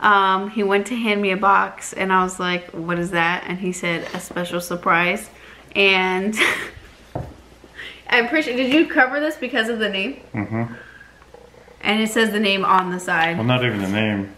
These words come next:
Speaker 2: It has the fragile.
Speaker 1: Which I know what it is.
Speaker 2: 'Cause the bottom has the logo.
Speaker 1: That awkward moment.
Speaker 2: Well.
Speaker 1: Thanks, honey. Goodness, can I have a kiss?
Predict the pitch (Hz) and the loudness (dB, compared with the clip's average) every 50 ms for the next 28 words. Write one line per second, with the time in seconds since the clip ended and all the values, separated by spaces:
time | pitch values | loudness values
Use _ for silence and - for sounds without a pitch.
0 | - - _ - 107 110 113 98 - - - - 104 107 107 101 101 98 95 98 | -20 -16 _ -6 -4 -2 -2 -2 -4 -8 -4 -2 -2 0 0 -2 -4 -4 -4 -4
1 | 98 - - - - - - 185 196 190 - 185 180 180 180 180 175 175 170 170 | -6 -8 -14 -20 -18 -14 -6 -6 -4 -2 0 0 0 0 0 0 0 0 0 -2
2 | 160 160 165 165 165 185 - 87 98 87 92 95 92 92 92 90 90 90 85 85 | -4 -4 -4 -4 -4 -4 -4 -6 -6 -6 -4 -2 -2 -2 -2 -4 -6 -8 -10 -10
3 | 87 85 87 87 87 92 95 95 95 - - _ _ - - - - - - _ | -8 -8 -8 -8 -8 -10 -10 -12 -12 -16 -20 _ _ -20 -20 -20 -20 -20 -20 _
4 | - - - - - 196 208 202 - 175 175 175 175 170 170 170 170 175 170 175 | -20 -20 -20 -14 -2 0 0 2 2 2 0 0 -2 -6 -4 -4 -4 -2 -2 -2
5 | 180 175 175 190 196 - - - - - - - - - - - - - - - | -4 -4 -6 -8 -12 -14 -16 -20 -20 -20 -20 -20 -20 -20 -20 -20 -20 -20 -20 -20
6 | - - - - - - - - - - - - - - - - - - 101 101 | -20 -20 -20 -20 -20 -20 -20 -20 -20 -20 -20 -20 -20 -20 -20 -20 -12 -8 -6 -6
7 | 104 104 104 - - - - - - - - - - - - - 247 247 240 - | -6 -8 -10 -12 -16 -18 -20 -20 -20 -20 -20 -20 -20 -20 -14 -10 -8 -8 -6 -4
8 | - 214 220 233 262 - - - - - - - - - - - - - - - | -4 -4 -4 -4 -6 -8 -12 -12 -12 -12 -14 -18 -18 -18 -18 -18 -20 -20 -20 -20
9 | - - - - - - - - - - - - - - - - - - - - | -20 -20 -20 -20 -20 -20 -20 -20 -20 -20 -20 -20 -18 -18 -18 -14 -12 -10 -10 -8
10 | - - - - - 233 269 277 - 226 240 - - - 214 208 214 - 262 311 | -10 -10 -12 -12 -10 -8 0 0 0 0 0 -6 -10 -8 -8 -8 -6 -6 -8 -8
11 | - | -8